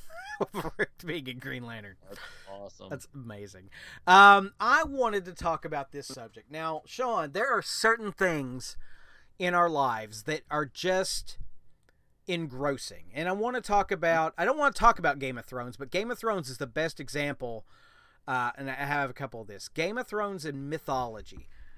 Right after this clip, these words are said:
Speaker 1: The
Speaker 2: Okay.
Speaker 1: thing I get drawn into is things that have mythology. And there's a, a lot, you like some of the same stuff I do. I know a lot of people who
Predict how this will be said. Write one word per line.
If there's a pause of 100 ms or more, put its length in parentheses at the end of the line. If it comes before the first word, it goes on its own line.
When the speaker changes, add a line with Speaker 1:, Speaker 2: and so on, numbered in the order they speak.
(560)
Speaker 1:
The
Speaker 2:
Okay.
Speaker 1:
thing (120)
I
get
drawn
into (160)
is (760)
things
that
have
mythology.
And
there's
a, (240)
a
lot, (580)
you
like
some
of
the
same
stuff
I
do.
I
know
a
lot
of
people
who